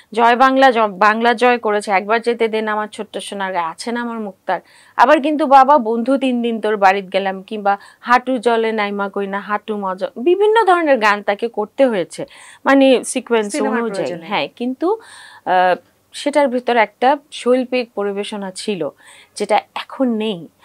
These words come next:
Speaker 1: এবং এখন আমার কাছে যেটা মনে হয় যে সবাই তো গীতিকবি হয়ে গেছে। ইনফ্যাক্ট তোমাদের প্রজন্মের কথাও যদি আমি বলি,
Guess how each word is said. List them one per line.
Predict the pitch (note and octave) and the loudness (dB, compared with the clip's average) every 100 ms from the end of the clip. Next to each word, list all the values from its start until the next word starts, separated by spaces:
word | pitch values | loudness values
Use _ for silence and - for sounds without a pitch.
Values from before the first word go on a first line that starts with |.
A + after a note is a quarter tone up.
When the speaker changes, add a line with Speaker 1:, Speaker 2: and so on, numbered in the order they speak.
| - - | -20 -6
Speaker 1:
এবং | G#3 G#3+ A3+ - - | -4 -2 -4 -6 -4
এখন | G#3+ - - E4 E4 | -4 -4 -4 -2 0
আমার | B3 A#3 | 0 0
কাছে | A#3 A#3 B3+ | -2 -2 -4
যেটা | A#3+ A#3+ | -4 -6
মনে | A#3 A3 A#3 | -6 -6 -6
হয় | B3 A#3+ | -4 -4
যে | A#3 A#3+ A#3 _ _ | -2 -6 -6 _ _
সবাই | - B3 A3+ A#3+ D4 | -8 -2 4 4 4
তো | F4+ | 0
গীতিকবি | C4+ B3+ B3 B3 G#3+ G#3+ | -2 -4 -6 -6 -6 -6
হয়ে | F#3+ E3 | -6 -8
গেছে। | C3 - - _ - | -8 -10 -18 _ -4
ইনফ্যাক্ট | A#3+ B3+ C#4 _ | 0 2 2 _
তোমাদের | B3 A#3 B3 D#4 | -2 2 2 2
প্রজন্মের | C#4 C#4 C4 C4+ C#4 C4+ | 2 2 4 2 0 0
কথাও | G#3 B3 A#3+ | -2 -4 -6
যদি | B3 A#3+ | -4 -4
আমি | A3 G#3+ | -4 -8
বলি, | F#3 F#3 B3+ | -8 -8 -8